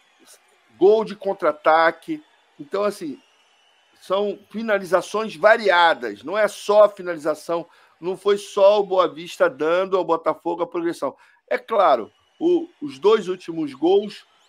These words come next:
um foi no, na transição rápida do Júnior Santos, é uma arma, o Botafogo tem, vai continuar usando. Mas o segundo gol, por exemplo, já não foi assim. Foi uma recuperação, uma pressão do Rafael,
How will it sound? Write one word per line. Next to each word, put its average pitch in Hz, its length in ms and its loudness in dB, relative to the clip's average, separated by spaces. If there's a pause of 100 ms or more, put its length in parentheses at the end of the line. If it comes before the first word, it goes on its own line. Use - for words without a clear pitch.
(160)
um 170 280 -4 (160)
foi 143 340 -6 (100)
no, 135 420 -4 (140)
na 139 200 -4
transição 160 600 -2
rápida 185 480 2
do 165 120 -8
Júnior 156 260 -12
Santos, 240 680 -6 (140)
é 123 80 -4
uma 139 160 2
arma, 208 460 4
o 190 60 -10
Botafogo 131 460 -14 (100)
tem, 208 360 -4 (260)
vai 135 120 0
continuar 190 380 -4
usando. 156 420 -2 (540)
Mas 165 300 2
o 180 60 -16
segundo 170 420 -6
gol, 151 180 -2
por 143 200 -2
exemplo, 175 540 -4 (180)
já 165 140 -4
não 208 140 -4
foi 208 240 -2
assim. 170 400 -6 (280)
Foi 131 140 0
uma 143 200 0
recuperação, 196 920 2
uma 156 200 -4
pressão 220 720 0
do 240 160 -6
Rafael, 180 720 0